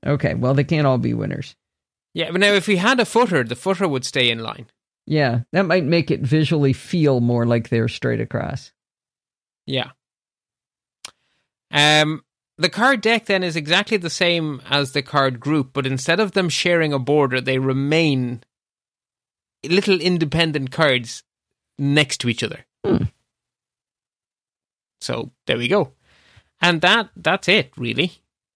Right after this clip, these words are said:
Speaker 2: That's, that's all she wrote. But like I say, they're very, very useful little things, cards.
Speaker 1: Now, those,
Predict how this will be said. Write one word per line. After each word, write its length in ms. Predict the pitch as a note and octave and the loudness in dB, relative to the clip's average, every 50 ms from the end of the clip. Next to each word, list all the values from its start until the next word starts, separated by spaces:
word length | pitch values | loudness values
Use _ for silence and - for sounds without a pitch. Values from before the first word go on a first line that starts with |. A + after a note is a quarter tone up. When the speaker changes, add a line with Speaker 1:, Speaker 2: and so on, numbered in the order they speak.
| _ _ _ _ - | _ _ _ _ -6
Speaker 2:
That's, 560 | C3 C3 C3 C3 - - - - - - - _ | -4 -4 -4 -4 -6 -8 -8 -8 -8 -10 -12 _
that's 180 | - C3 C3 - | -10 -8 -4 -2
all 120 | D3 D3+ | -2 -2
she 140 | D3 - D#3 C#3+ | -2 -2 -2 0
wrote. 420 | C#3+ E3 D3 A#2 C#3 D3+ - - - | 2 2 2 0 0 -4 -8 -8 -4
But 160 | C#3 C3+ C3 - _ _ _ - | -4 -4 -4 -6 _ _ _ -4
like 200 | B2+ C#3 C#3 - | -4 -2 0 0
I 80 | D3 C3+ | 0 0
say, 300 | C3 - E3+ D#3 C3 C3 | 0 0 2 2 2 2
they're 160 | C3 B2+ A#2+ | 2 0 -2
very, 420 | A2 - C#3 C#3+ D3+ D#3 D3 C#3 C3 | 0 0 0 0 2 0 -2 -2 -2
very 300 | B2 C#3 C3+ C#3 C#3 C3+ | -2 -2 0 0 0 -2
useful 480 | C3 B2 B2+ C3+ C3 - - - B2+ A#2+ | -2 -2 -2 -2 -4 -4 -6 -6 -6 -4
little 260 | A#2+ B2 A#2+ A#2+ B2 | -4 -4 -4 -6 -8
things, 360 | - - C3 A#2+ - A2+ - | -4 -2 -2 -2 -2 -4 -12
cards. 640 | - - - - A#2+ B2 C3+ D3 - - - - - _ _ _ _ _ _ - | -12 -8 -6 -4 -4 -4 -6 -8 -10 -14 -14 -14 -18 _ _ _ _ _ _ -2
Speaker 1:
Now, 80 | - A3 | 0 2
those, 280 | G3+ A3+ A3+ G#3+ - | 2 2 2 0 -2